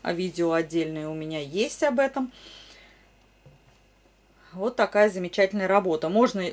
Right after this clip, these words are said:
повесить, а можно икону вот так поставить. То есть в короб, а, очень хорошо оформлять работу. В предыдущих видео я показывала, а, вот эти иконы,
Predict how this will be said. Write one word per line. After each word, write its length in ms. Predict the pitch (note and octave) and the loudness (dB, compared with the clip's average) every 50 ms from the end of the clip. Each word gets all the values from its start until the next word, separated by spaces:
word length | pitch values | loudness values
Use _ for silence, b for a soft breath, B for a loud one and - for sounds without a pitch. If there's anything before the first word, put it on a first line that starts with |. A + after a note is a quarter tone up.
| - - | -4 2
повесить, 880 | G3+ G3 F3+ E3 D#3 D3+ D3+ E3 - - D4+ E4 E4 - - - - A3 - | 4 4 4 4 0 -4 -6 -6 -4 -2 -2 -2 -2 -2 -6 -6 -4 -6 -4
а 320 | - F3+ F#3 F3+ F3 F3 | -2 0 0 2 2 0
можно 800 | E3+ E3+ E3+ E3+ E3 E3+ F3 F3 - G#3+ B3 D4 D#4 D4+ C#4+ - - - | 0 -2 -2 -2 -2 -2 -2 -2 -2 -2 0 0 0 0 -2 -2 -4 -6
икону 760 | - - F3 - - - E3 E3 F#3 G#3 A3+ C4 C4 C4 A#3 | -8 -10 -10 -8 -8 -8 -6 -4 -2 -2 0 0 0 -2 -2
вот 220 | F3+ D#3+ - - | -2 -4 -6 -4
так 260 | - E3+ F3+ G#3 - - | -4 -4 -4 -4 -6 -8
поставить. 680 | - F#3 G#3 G#3+ - - - D3 C3+ C#3 C3+ - - - - - - - _ _ _ | -8 -6 -6 -6 -8 -10 -12 -10 -10 -10 -10 -12 -16 -20 -20 -20 -20 -20 _ _ _
То 120 | - D3+ D3+ | -16 -14 -14
есть 180 | D3+ - - | -14 -14 -16
в 120 | - - - | -20 -18 -8
короб, 340 | - A#3 B3+ D4+ D#4 C#4+ - - - B B B B B B B B | -4 0 2 4 4 2 0 -2 -16 B B B B B B B B
а, 520 | - - E3+ F3 E3+ D#3+ D#3 D#3 D3 - - - _ _ _ _ _ _ _ _ - | -10 -8 -6 -4 -4 -4 -6 -6 -8 -10 -14 -18 _ _ _ _ _ _ _ _ -10
очень 320 | - F3+ G3 - - F#3+ F3+ | -8 -6 -6 -6 -8 -12 -12
хорошо 560 | - G3+ F#3 F#3 F#3+ - - F3+ D3+ - - | -8 -6 -4 -4 -4 -4 -2 -2 -2 -2 -4
оформлять 600 | E3 - - E3+ E3 E3 D#3+ D#3 D3 D3 - - | -6 -4 -2 -2 -2 -2 -2 -2 -4 -4 -4 -4
работу. 520 | D#3+ D#3 D#3+ F#3+ B3 D#4+ F#4 - C4+ - - - B B B B | -4 -2 0 2 2 2 2 0 -2 -4 -6 -10 B B B B
В 40 | B | B
предыдущих 640 | A#3+ B3+ A#3 C#4 A#3 C#4+ D4 - - C4 B3 - | -4 -2 -2 -2 -4 -4 -4 -4 -4 -6 -6 -4
видео 380 | A#3+ B3+ B3 G3 A3 G#3+ G#3 G#3 | -4 -6 -4 -2 0 2 2 4
я 160 | G#3+ G#3 G3+ | 2 2 2
показывала, 720 | - G#3+ G#3 - C#4 C#4+ D4 A3+ A3+ F#3+ F#3 E3+ E3 D#3+ F3 _ _ _ - | 2 0 0 0 0 0 0 -2 -4 -4 -4 -4 -4 -8 -10 _ _ _ -18
а, 320 | - E3+ F3 F3 F3 F3 F3 | -16 -12 -10 -6 -4 -4 -4
вот 180 | F3 F#3+ - | -4 -4 -4
эти 280 | G#3 G3 G3+ - F#3+ F#3+ | -4 -6 -6 -6 -6 -6
иконы, 400 | G3 - - A#3+ C#4 D#4 D#4+ D4+ | -6 -4 -2 -2 -2 -2 -2 -6